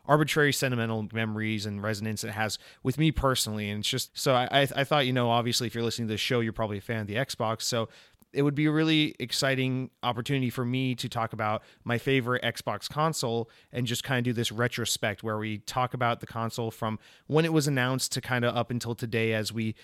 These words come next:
get into its sort of sunsetting phase as we prepare for the Xbox Series X, and to kinda see how much this, this console's really, you know, grown and changed so much. Uh, just writing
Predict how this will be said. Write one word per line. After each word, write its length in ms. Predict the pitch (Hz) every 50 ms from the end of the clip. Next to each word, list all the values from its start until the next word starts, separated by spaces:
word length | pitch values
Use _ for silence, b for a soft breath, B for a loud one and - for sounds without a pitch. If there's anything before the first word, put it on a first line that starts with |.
| B B B B
get 180 | - 147 135 -
into 260 | 139 143 131 - 139
its 160 | 131 120 -
sort 220 | - - 143 123 104
of 100 | 104 -
sunsetting 600 | - - 139 135 135 127 - 135 117 113 117 110
phase 420 | - - 113 110 107 107 110 101 110
as 140 | 104 95
we 80 | 110 101
prepare 420 | - - 117 - - 123 120 117
for 140 | 110 - 113
the 80 | 107 104
Xbox 440 | 107 101 - - - 110 104 - -
Series 360 | - - 113 110 110 98 110
X, 260 | 104 107 104 - - - B B B B B
and 100 | 127 127
to 60 | 123
kinda 240 | - 131 135 151 165
see 220 | - - 156 143
how 120 | 117 117 123
much 220 | 131 147 139 -
this, 180 | 131 131 120 -
this 180 | - 107 120
console's 400 | - - 120 135 156 - 147 113
really, 440 | 113 110 120 127 131 127 123 117 107 B B B B B B B
you 120 | 113 123 127
know, 180 | 117 110 110
grown 560 | 104 90 - 117 113 120 135 139 135 131 123 113
and 160 | 110 104 101
changed 480 | - - - 127 131 131 127 117 -
so 340 | - - - - 131 131 123
much. 400 | 104 101 110 110 101 90 - - -
Uh, 100 | - 113
just 300 | 107 101 110 117 - -
writing 440 | 107 113 117 123 127 131 127 127